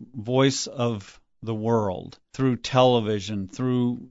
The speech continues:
the internet, through school and, and worldly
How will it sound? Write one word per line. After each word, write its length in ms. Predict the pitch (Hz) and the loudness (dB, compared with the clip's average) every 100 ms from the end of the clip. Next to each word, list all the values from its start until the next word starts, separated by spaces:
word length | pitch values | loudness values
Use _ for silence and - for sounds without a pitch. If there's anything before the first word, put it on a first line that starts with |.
| - | -10
the 280 | 127 131 139 | 0 4 6
internet, 540 | 131 117 107 101 98 | 6 4 0 -2 -6
through 640 | - 127 135 135 127 120 - | -10 -2 2 2 2 0 -4
school 960 | - - - - 160 151 139 123 117 110 | -10 -8 -8 4 6 8 8 6 4 2
and, 340 | 110 104 110 | 0 -2 -4
and 640 | 104 107 160 143 120 113 | -10 -14 -6 -2 0 0
worldly 720 | 113 156 160 147 147 131 127 | 6 8 8 6 4 4 0